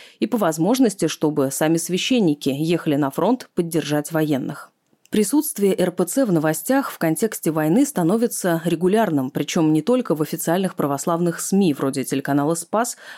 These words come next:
но и в крупнейших федеральных изданиях. О том, как Р П Ц и православные медиа стали одним из главных каналов военной пропаганды, мы говорим с журналисткой и автором книг о церковной жизни Ксенией Лученко.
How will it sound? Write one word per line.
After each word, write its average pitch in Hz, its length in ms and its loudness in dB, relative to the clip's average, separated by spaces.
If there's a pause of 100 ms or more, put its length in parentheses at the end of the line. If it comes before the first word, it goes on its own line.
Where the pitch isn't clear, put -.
но 208 160 2
и 240 100 4
в - 120 -8
крупнейших 190 520 -2
федеральных 165 540 -2
изданиях. 156 540 -4 (640)
О 185 80 -2
том, 285 240 0 (140)
как 247 280 -2
Р 160 120 0
П 165 160 -4
Ц 170 260 0
и - 20 0
православные 156 640 0
медиа 156 320 2
стали 160 400 0
одним 170 300 0
из 165 100 -2
главных 156 420 0
каналов 143 420 0 (100)
военной 156 460 -2
пропаганды, 180 640 0 (300)
мы 240 120 2
говорим 202 480 2
с 165 80 -2
журналисткой 175 760 0
и - 40 4
автором 156 340 0
книг 170 320 0
о 127 60 -4
церковной 147 500 -4
жизни 196 360 2
Ксенией 160 420 0
Лученко. 156 560 -4